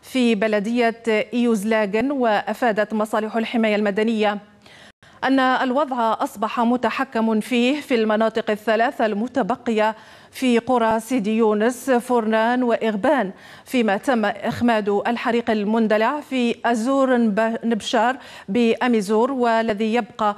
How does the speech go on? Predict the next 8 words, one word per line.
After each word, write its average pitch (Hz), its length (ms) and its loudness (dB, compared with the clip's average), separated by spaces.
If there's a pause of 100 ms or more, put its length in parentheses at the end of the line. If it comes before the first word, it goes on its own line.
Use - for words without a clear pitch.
(240)
رهن 220 400 0
متابعة 214 600 0
مستمرة 208 840 0 (240)
خوفًا 214 440 0
من 226 480 0
توسعه 214 640 0
بفعل 202 640 0 (140)
الرياح. 190 680 -2